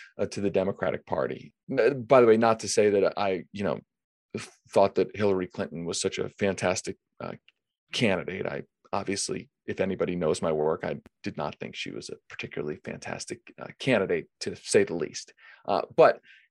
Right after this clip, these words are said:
after that, uh, right after that, his movie Vice came out, which I thought was an absolutely terrific movie. And it was a very divisive movie, more divisive than The Big Short. Uh, and, and in my view, it was divisive because it had the audacity to actually,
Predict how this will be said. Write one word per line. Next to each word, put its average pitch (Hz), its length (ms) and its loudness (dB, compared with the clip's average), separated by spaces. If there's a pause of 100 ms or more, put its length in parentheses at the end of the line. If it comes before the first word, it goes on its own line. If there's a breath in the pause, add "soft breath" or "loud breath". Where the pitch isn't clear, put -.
(120)
after 180 400 6
that, 95 340 6 (720)
uh, 113 440 4
right 139 200 8
after 120 180 4
that, 95 180 2
his 113 200 -6
movie 113 240 -2
Vice 123 400 4
came 85 220 -10
out, 53 180 -10 (240)
which 101 160 0
I 135 160 6
thought 123 320 6
was 98 160 -2
an 87 220 -4 (100)
absolutely 101 640 0
terrific 95 480 -2
movie. 73 420 -8
And 127 140 4
it 147 60 6
was 143 160 4
a 147 40 2
very 185 220 8
divisive 127 500 0
movie, - 300 -14 (340)
more 147 220 8
divisive 117 540 6 (180)
than 104 400 2
The 98 80 0
Big - 300 -2
Short. - 380 4 (500 soft breath)
Uh, 107 420 4
and, 120 240 2
and 117 240 4
in 117 140 2
my 139 180 6
view, 127 200 4
it 113 60 -2
was 110 140 -4
divisive 104 500 -2
because 101 360 -2
it 98 80 0
had 95 320 0
the 95 160 -2
audacity 95 720 0
to 92 160 0
actually, 90 720 -4